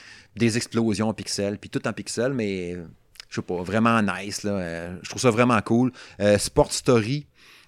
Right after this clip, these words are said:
euh, qui est comme, euh, Golf Story, tu sais, qu'il y avait eu l'année passée, là, le, le,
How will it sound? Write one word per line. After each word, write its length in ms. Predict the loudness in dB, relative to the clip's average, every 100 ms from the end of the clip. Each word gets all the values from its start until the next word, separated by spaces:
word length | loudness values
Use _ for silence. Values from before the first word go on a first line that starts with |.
| -8
euh, 140 | -6
qui 120 | -4 -2
est 40 |
comme, 220 | 0 2
euh, 100 | 0
Golf 300 | 4 4 4
Story, 420 | 0 0 0 -2
tu 60 | -6
sais, 80 | -4
qu'il 100 | 0
y 40 |
avait 120 | 4
eu 80 | 4
l'année 220 | 4 2
passée, 500 | 2 0 0 -2 -4
là, 160 | -2 -2
le, 160 | -2 -4
le, 160 | -6